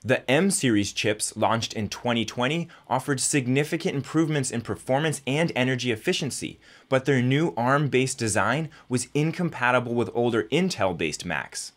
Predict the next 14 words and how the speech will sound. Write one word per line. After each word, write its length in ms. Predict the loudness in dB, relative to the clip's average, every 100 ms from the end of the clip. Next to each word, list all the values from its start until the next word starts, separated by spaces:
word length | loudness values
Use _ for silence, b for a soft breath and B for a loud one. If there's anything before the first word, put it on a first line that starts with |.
| _ _ -2
Despite 540 | 0 0 2 2 2
these 200 | 0 2
advancements 640 | 2 2 2 2 0 -2 0
making 240 | 0 0
it 160 | -4 -4
difficult 500 | -6 -6 -2 -2 0
for 180 | -2 0
Apple 240 | 0 -2
to 100 | -4
maintain 560 | -2 -2 -2 -2 -2 -2
compatibility 720 | -4 -4 -2 0 0 0 0
with 160 | -2 -2
older 240 | -2 -2
Macs, 480 | -2 0 0 -2 -8